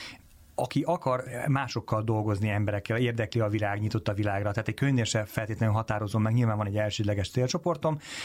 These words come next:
de hogy nagyon nyitottak vagyunk, és azt gondolom, hogy egy picit itt pilotolunk is, hogy, hogy ki az, akit ez érdekel, és milyen mélységben, és hogyan fogunk erről feldolgozni egy könyvet,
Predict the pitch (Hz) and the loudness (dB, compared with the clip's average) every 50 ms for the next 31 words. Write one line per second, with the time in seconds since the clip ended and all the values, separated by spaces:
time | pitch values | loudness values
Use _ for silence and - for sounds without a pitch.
0 | - - - - 135 131 135 139 139 156 160 165 143 131 131 120 117 107 - 117 | -12 -6 -2 0 2 2 2 0 0 0 2 2 4 4 4 4 2 0 0 -2
1 | 104 92 113 113 117 120 123 117 120 117 - - - - - - - 160 196 233 | -2 0 0 0 2 2 2 2 2 0 -2 -6 -10 -16 -14 -4 0 0 0 2
2 | 214 143 131 123 120 117 113 101 - - - 139 131 131 120 - - - - - | 2 2 2 2 2 0 0 -4 -6 -2 -4 -2 0 0 -2 -2 -4 -12 -20 -20
3 | - - - - - - 131 113 - - - 127 123 120 120 117 - 110 107 104 | -20 -18 -18 -18 -4 -2 -2 -2 0 -2 -2 -2 0 0 0 0 2 2 2 2
4 | 110 113 110 - 117 110 107 - - - - - - - - 117 - - - 208 | 2 0 0 0 -2 -2 -2 -6 -14 -16 -16 -16 -6 -4 -4 -4 -2 -2 -2 0
5 | 208 - - - 135 131 127 123 - - - _ - - 113 - - - 110 101 | 0 0 0 0 0 0 0 0 -2 -8 -12 _ -6 -6 -6 -4 -2 -2 -2 -2
6 | - - - - - 127 117 113 113 104 - - - 123 117 117 113 - 120 117 | -4 -10 -16 -6 -2 0 0 0 0 -2 -2 -2 0 0 0 0 -2 -2 -2 -2
7 | 113 - 123 120 117 113 110 110 110 110 107 - 117 107 110 107 104 - - 127 | 0 2 2 2 2 2 2 2 2 0 0 0 0 0 0 -2 -4 -2 -2 0
8 | 120 117 110 104 - 113 107 110 107 - 110 107 107 107 107 110 110 110 107 - | 2 2 0 0 -2 -2 0 0 0 0 0 2 2 0 0 0 -2 -6 -6 -4
9 | - 117 110 104 113 107 110 110 101 107 110 104 98 - - 113 107 104 104 110 | -2 -2 0 0 0 0 0 2 2 2 2 0 0 0 0 0 2 2 2 0
10 | 107 - | -2 -4